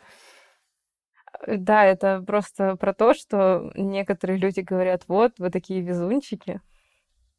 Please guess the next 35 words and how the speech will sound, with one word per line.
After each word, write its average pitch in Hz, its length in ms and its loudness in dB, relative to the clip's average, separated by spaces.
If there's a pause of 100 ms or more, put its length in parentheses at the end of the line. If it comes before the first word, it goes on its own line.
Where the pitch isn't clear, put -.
(200)
<laughs> - 260 -4 (1080)
А, 202 500 2 (520)
и 202 100 -2
я 208 240 2
не 254 120 2
хочу 247 260 0
обесценивать, 220 800 0
ну, 190 300 -10
э, 185 380 -10
наши 190 440 0
переживания 185 600 -4
в, - 520 -20
в - 60 -12
первую 208 280 2
очередь, 202 460 0
да. 185 240 2 (400)
Я 196 160 0
всегда 196 320 -4
думаю 202 260 -4
о - 40 -6
том, 196 120 -4
что 190 280 -8 (680)
да, 233 380 6
здорово, 208 520 4
там 185 140 -4
кто-то 190 240 -4
прикалывается, 202 800 2
смеётся 190 580 -4
над 185 180 -4
тем, 190 160 -4
что - 220 -10
там 170 220 -6
я 180 260 -2
недавно 190 540 0
попросила 185 720 -2